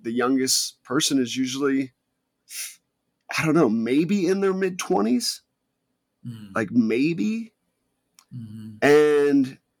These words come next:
Speaker 1: I know a lot of shit went wrong before that,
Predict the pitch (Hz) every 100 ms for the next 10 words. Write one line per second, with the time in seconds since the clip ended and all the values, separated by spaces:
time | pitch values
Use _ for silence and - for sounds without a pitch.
0 | _ _ 123 139 160 131 127 135 143 139
1 | - 127 - - 131 - _ _ 123 135
2 | 110 127 120 117 123 117 117 131 120 123
3 | 151 -